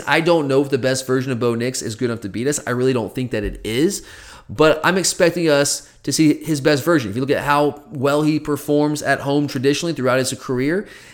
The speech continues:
and you consider the context of him coming off that big win at L S U, now there might be a situation where it's kind of a letdown, where he was, put so much emotion into that game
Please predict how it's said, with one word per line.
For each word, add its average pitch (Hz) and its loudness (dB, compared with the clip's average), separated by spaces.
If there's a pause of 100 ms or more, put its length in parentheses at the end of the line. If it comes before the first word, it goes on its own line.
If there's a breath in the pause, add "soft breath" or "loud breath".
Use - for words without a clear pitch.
(160 loud breath)
and 127 -2
you 117 -4
consider 143 0
the 127 -2
context 139 -2
of 127 -4
him 123 -6
coming 139 -2
off 131 -2
that 120 -2
big 139 0
win 135 0
at 135 -4
L 135 2
S 131 0
U, 151 -4
now 135 0
there 143 0
might 170 2
be 170 -4
a - -2
situation 160 -2
where 143 2
it's 143 -2
kind 165 0
of 156 2
a 151 2
letdown, 117 2
where 117 -2
he 135 0
was, 127 -2
put - -4
so 156 2
much 160 0
emotion 147 2
into 139 -2
that 135 0
game 135 -2